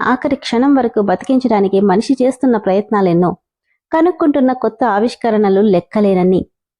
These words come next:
వాటన్నిటి గురించి తెలుసుకోవడానికి నేను చదివిన డాక్టర్ చదివే కాదు, నా జీవితం అంతా చదివినా ఇంకా వస్తూనే ఉంటుంది."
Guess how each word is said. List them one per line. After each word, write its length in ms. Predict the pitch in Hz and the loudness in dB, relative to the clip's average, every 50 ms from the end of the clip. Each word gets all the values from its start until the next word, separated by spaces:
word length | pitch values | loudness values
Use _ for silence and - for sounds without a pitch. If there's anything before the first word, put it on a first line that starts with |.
| _ _ _ _ _ _ | _ _ _ _ _ _
వాటన్నిటి 460 | 185 196 208 196 185 196 220 233 262 | -2 -2 0 0 0 0 0 0 0
గురించి 280 | 247 247 240 247 - 247 | 0 2 0 0 -2 -2
తెలుసుకోవడానికి 680 | 233 - 185 196 - - 220 214 202 196 185 180 185 247 | -2 0 -2 -2 -2 -4 -2 0 0 0 0 0 0 0
నేను 220 | 247 233 208 202 208 | 2 2 2 2 2
చదివిన 340 | - 196 190 202 226 226 220 | 2 2 2 2 2 0 0
డాక్టర్ 340 | 202 175 175 185 - 220 208 | 0 0 -2 0 -2 -2 0
చదివే 260 | 214 196 190 190 196 | 0 0 2 0 0
కాదు, 220 | 190 185 175 165 - - _ _ _ _ _ _ _ _ _ | 0 0 -2 -2 -4 -8 _ _ _ _ _ _ _ _ _
నా 100 | 285 294 302 | 0 0 0
జీవితం 340 | 269 302 311 311 311 330 302 | 2 2 0 0 2 2 2
అంతా 200 | 294 285 285 294 | 2 2 2 0
చదివినా 380 | 285 285 262 247 247 240 254 277 | 0 0 0 0 2 2 2 2
ఇంకా 280 | 294 262 240 233 - 254 | 2 2 0 0 0 0
వస్తూనే 440 | - 208 208 208 - 233 233 233 226 | 0 -2 -4 -2 -2 -2 0 0 2
ఉంటుంది." 400 | 214 202 208 202 202 185 180 175 | 2 0 0 0 0 0 0 -2